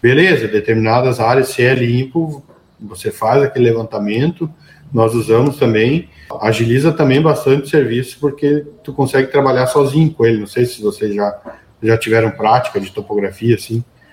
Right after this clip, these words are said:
A estação, tu, você tem, sempre tem que ter dois profissionais, né, o auxiliar e o operador do aparelho. Só que tem casos que eu já fiz levantamento pra, e a implantação de, de edifícios, prédios, eh, aqui na cida-, na cidade de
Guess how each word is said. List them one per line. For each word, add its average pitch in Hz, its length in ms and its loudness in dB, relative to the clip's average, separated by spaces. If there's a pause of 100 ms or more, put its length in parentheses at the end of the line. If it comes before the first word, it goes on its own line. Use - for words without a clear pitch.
(440)
A 113 80 2
estação, 135 580 2
tu, 151 180 -2
você 156 280 2
tem, 143 500 0
sempre 135 360 0
tem 151 120 2
que 147 80 -4
ter 156 240 0
dois 139 600 2 (100)
profissionais, 151 600 0
né, 101 160 -4
o 101 100 -2
auxiliar 104 640 0
e 123 60 2
o 131 200 2
operador 127 500 2
do 131 120 0
aparelho. 127 480 2 (760)
Só 139 240 -2
que 143 100 -4
tem 190 220 2
casos 143 600 0 (340)
que 123 100 -2
eu 110 80 2
já 113 200 2
fiz 147 280 0
levantamento 135 760 0
pra, 104 380 -4
e 107 240 0
a 113 40 2
implantação 113 680 0
de, 123 200 -6 (140)
de 104 140 -4
edifícios, 117 640 0
prédios, 135 500 0 (640)
eh, 98 420 -6
aqui 104 180 -6
na 113 120 2
cida-, 104 500 -2
na 101 160 -4
cidade 113 540 0
de 95 260 -8